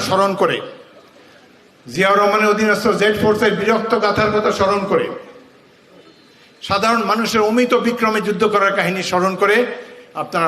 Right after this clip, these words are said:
মাঠে নামবেন বিএনপির ডাকে, তারেক রহমানের ডাকে, খালেদা জিয়ার ডাকে রাজপথ নেমে আমরা এই লুটেরা দলকে বাংলাদেশ থেকে বিতাড়িত করতে চাই। আরেকটা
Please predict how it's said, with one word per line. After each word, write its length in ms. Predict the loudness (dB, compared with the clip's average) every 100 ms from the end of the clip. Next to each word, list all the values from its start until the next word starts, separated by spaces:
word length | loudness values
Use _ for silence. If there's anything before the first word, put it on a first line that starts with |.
| 0
মাঠে 220 | -2 0 0
নামবেন 300 | 0 2 2
বিএনপির 400 | 2 0 0 0 0
ডাকে, 240 | 0 0 0 -2 -8 -14 -16 -4
তারেক 260 | 0 0 0
রহমানের 380 | 0 2 0 0
ডাকে, 240 | 0 2 2 2 -2 -6 -12 -16 -20 -20 -8
খালেদা 320 | -2 2 2 2
জিয়ার 200 | 2 2
ডাকে 280 | 0 2 2 2 0 -4 -6
রাজপথ 480 | -2 0 0 0 0 2
নেমে 260 | 2 2 0 -2 -10 -14 -4 -2
আমরা 260 | 0 0 2
এই 180 | 2 0 -2 -10 -20 -20 -20 -20 -6
লুটেরা 440 | -2 0 2 2 2
দলকে 220 | 0 0 0
বাংলাদেশ 400 | 0 0 2 0 -2
থেকে 160 | -6 -8
বিতাড়িত 440 | -8 -4 -4 -4 -8
করতে 220 | -10 -10 -8
চাই। 160 | -8 -8 -10 -10 -8 -4 -2 -2 0 0 0 0 0 -2 -2 -4 -8 -12 -12 -6 -2
আরেকটা 400 | 0 0 0 0